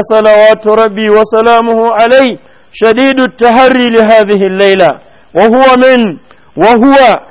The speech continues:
من غفر له ما تقدم من ذنبه وما تأخر،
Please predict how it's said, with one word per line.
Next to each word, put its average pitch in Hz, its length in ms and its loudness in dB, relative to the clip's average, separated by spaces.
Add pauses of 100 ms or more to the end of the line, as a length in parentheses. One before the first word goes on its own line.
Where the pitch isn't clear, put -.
(180)
من 269 280 0
غفر 226 420 2
له 208 260 0
ما 202 160 0
تقدم 196 540 -4
من 180 220 -4
ذنبه 165 500 -2 (340)
وما 247 360 2
تأخر، 240 680 0